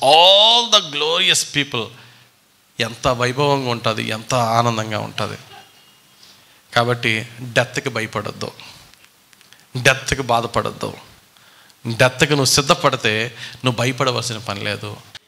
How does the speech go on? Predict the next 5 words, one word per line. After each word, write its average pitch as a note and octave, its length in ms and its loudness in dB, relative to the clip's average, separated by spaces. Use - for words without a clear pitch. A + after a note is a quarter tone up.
సమస్త C3+ 540 -6
జ్ఞానమునకు D#3 960 -10
మించిన C3 440 -12
దేవుని A#2 460 -10
సమాధానము G#2+ 880 -6